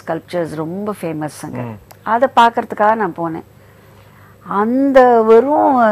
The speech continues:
Speaker 1: ocean of ஸ்டோன்ஸ்ல முதல்ல எனக்கு within one hour ஐம்பத்தி ரெண்டு கரணங்கள் கண்டுபிடிச்சேன்.
Speaker 2: My God.
Speaker 1: எல்லாத்தையும் அண்ணா உடனே ரெக்கார்ட்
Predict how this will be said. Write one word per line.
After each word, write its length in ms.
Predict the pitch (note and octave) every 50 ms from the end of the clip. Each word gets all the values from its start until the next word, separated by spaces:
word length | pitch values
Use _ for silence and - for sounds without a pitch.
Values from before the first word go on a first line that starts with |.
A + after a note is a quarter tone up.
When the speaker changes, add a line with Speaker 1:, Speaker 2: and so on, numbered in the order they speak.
| G#3 G3+ F#3+ G3 G3 G3+ A#3
Speaker 1:
ocean 440 | C#4 D#4 - - F4 E4 D#4 D4 A#3
of 20 | - - - - -
ஸ்டோன்ஸ்ல 920 | A3 G3+ F#3+ - - A#3 G3+ G#3+ A3+ A3 - - - G3+ F#3+ F#3 G#3+ A3+ - - - - - - - _ - - - - _ - - - - - - F#3+
முதல்ல 360 | G#3 G3+ G#3+ A3 B3 C4 C4+
எனக்கு 600 | C#4+ C#4+ C4 A3 G#3 - F#3+ F#3+ F#3 - G4 G#4+ - _ - - - - - _ _ _ _ _ _ _ _ _ - F#3+ F#3
within 600 | G#3 A#3 G#3+ G3+ B3 C#4+ D4+ D4+ D4 B3+ G3+ F#3
one 300 | F#3+ G3 G3 G3+ G#3+ A3
hour 300 | A3 A3 A3 B3+ C#4+ D4+ - - - _ _ _ _
ஐம்பத்தி 440 | - F#3+ G3+ G#3+ G#3+ A#3 A3 - _
ரெண்டு 340 | - F#3+ F#3+ F#3 E3 D#3+ D#3
கரணங்கள் 500 | - F3 E3+ E3+ F3 F#3+ G3+ G3 F3+ D#3+
கண்டுபிடிச்சேன். 580 | - D#3+ D#3 - - - - - - - - - _ _ _ - _ _ - - _ _ _ _ _ _ _ _ _ _ _ _ _ - - _ _ _ _ _ _ _ - - - - _ _ _ _ _ - - - _ _ _ - _ _ - - -
Speaker 2:
My 140 | C3+ B2 A#2 A#2
God. 180 | G#2+ G2+ G2+ G2 - - _ _ _ - _ _ _ _ _ _ - - - _ _ _ _ _ _ _ _ _ - _ _ _ _ _ _ _ -
Speaker 1:
எல்லாத்தையும் 560 | G#3 G3 G3+ G#3 G#3+ A3 A3+ A3+ A3+ A3 - A#3+
அண்ணா 360 | A#3 A3 G#3 G3+ G#3 G#3+ G#3
உடனே 540 | G3+ F#3+ F#3+ F#3+ G3 G3+ G3+ G#3 G3+ G3 F#3+
ரெக்கார்ட் 580 | F#3 F#3 F3+ F#3 F3 F#3 F#3+ - - G3 G3